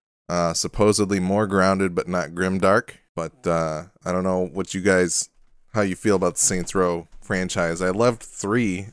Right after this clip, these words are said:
That's the only one that I've actually really played that much of. Brian, did you play any of those?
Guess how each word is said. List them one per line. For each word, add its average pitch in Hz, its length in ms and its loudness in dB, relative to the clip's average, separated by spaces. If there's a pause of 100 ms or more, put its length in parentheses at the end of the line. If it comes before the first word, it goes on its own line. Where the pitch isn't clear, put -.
(120)
That's 92 220 -6
the 107 80 0
only 101 160 2
one 98 140 0
that 98 100 -2
I've 92 160 0
actually 92 240 -6
really 92 260 -6
played 95 380 -4
that 76 160 -4
much 87 260 -6
of. 76 320 -10 (160)
Brian, 90 220 -2
did 90 120 -10
you 95 60 -8
play 98 240 -2
any 101 140 -4
of 101 60 -6
those? 107 260 -10